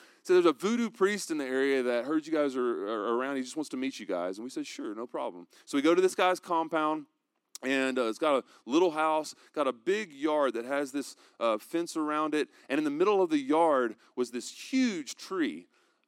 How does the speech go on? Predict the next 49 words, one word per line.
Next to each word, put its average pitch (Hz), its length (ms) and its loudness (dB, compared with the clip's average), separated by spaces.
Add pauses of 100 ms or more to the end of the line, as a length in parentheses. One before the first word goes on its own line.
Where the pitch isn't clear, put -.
Um, 127 480 -4
and 139 100 -8
it 147 80 -8
had 165 200 0
all 165 160 2
kinds 160 280 -6
of 117 100 -8
voodoo 127 300 2
artifacts. 101 420 -4
It 127 40 -4
had, 127 80 -2
like, 104 200 -4 (260)
cards, 127 720 0
and 107 160 -8
it 85 80 -12
had, 113 480 -4
like, 98 160 -4 (180)
uh, 90 200 -2 (360)
skulls 127 480 -2
from 123 160 -12
different 123 320 -8
animals. 117 580 -4
It 113 80 -8
had 104 220 -6
broken 117 460 0
rum 113 260 -6
bottles. 113 400 -4
It 151 60 -4
had 175 100 -4
all 127 140 -2
kinds 113 240 -8
of 98 80 -12
stuff. 92 200 -6 (1200)
And 151 500 0
there 160 100 4
was, 160 420 0
uh, 123 380 0 (380)
there 147 100 2
was 143 100 2
a 139 60 0
lady 160 320 0
in 131 60 -2
the 131 60 -4
yard. 160 160 4
It - 20 2
was 120 100 0
this 123 120 -12
guy's 131 260 -2
wife. 135 360 -6